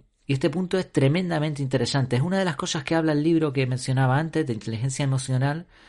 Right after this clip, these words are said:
Ahí hay un capítulo hablando sobre los microgestos y sobre la relación bidireccional entre, eh, los movimientos faciales y las emociones.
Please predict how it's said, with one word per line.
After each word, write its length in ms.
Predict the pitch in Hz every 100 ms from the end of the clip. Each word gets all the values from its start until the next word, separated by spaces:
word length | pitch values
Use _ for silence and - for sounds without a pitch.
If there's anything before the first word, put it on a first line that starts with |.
| - - -
Ahí 220 | 120 135
hay 100 | 151
un 80 | 160
capítulo 540 | 139 139 151 147 139 135
hablando 300 | 127 139 139
sobre 240 | - 127
los 160 | 120 110
microgestos 840 | 123 123 110 160 143 - 143 135 - - - -
y 100 | -
sobre 300 | 120 135 120
la 200 | 120 113
relación 720 | 113 113 104 - 139 143 131 - _ _ _ - -
bidireccional 920 | 135 127 135 127 127 - 127 131 156 -
entre, 720 | 135 131 123 123 120 131 117
eh, 40 |
los 160 | 113 117
movimientos 680 | 110 117 113 135 135 143 131
faciales 680 | - 151 - 147 143 127 127
y 120 | -
las 160 | 120 110
emociones. 600 | 120 110 - 151 143 139